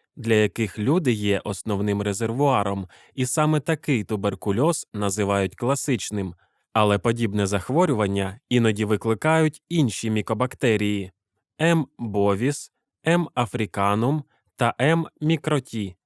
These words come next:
та інші, які разом з М. tuberculosis відомі як видовий комплекс Mycobacterium tuberculosis.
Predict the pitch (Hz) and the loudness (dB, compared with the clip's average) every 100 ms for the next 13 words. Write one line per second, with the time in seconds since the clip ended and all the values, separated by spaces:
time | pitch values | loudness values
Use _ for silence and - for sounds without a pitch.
0 | _ - 208 - 120 98 - 101 92 _ | _ -2 -2 0 0 0 -4 -8 -10 _
1 | _ 120 131 151 147 147 139 143 131 - | _ -2 0 0 2 2 2 0 -2 -2
2 | 139 135 127 - 135 131 131 147 165 220 | 2 2 0 -4 -2 0 0 0 2 2
3 | 135 104 - _ - 107 117 123 156 156 | 0 -4 -6 _ -16 -6 -2 0 2 2
4 | 151 151 143 151 160 127 104 92 147 170 | 0 -2 -4 0 0 0 -2 -2 -2 -2
5 | - 170 156 - - - 113 110 95 95 | -2 -2 -2 -10 -14 -6 -4 -4 -4 -6
6 | - 131 156 151 151 151 _ 175 160 127 | -4 0 0 2 -2 -4 _ -4 -4 -4
7 | 120 92 92 95 - - | -4 -4 -4 -8 -14 -18